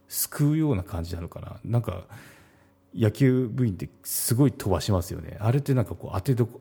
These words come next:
当てるところとか、こう、なんかその勘どころっていうかわかんないんですけど、<laughs> あの、野球やってないんで。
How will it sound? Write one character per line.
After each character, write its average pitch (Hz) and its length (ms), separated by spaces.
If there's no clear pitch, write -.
当 110 140
て 135 540
る 131 240
と - 100
こ - 200
ろ 113 120
と - 140
か、 - 120
こ - 420
う、 - 20
な 101 100
ん 92 40
か - 120
そ - 120
の - 60
勘 104 300
ど 104 80
こ 101 140
ろ 98 60
っ 98 40
て - 160
い 92 40
う 87 40
か 92 120
わ 90 120
か 95 100
ん 92 40
な 90 60
い 90 40
ん - 20
で - 40
す - 60
け - 80
ど、 98 140
<laughs> 170 360
あ 127 60
の、 98 220
野 90 220
球 - 160
や 85 40
っ - 40
て - 80
な 82 60
い 80 60
ん - 20
で。 - 140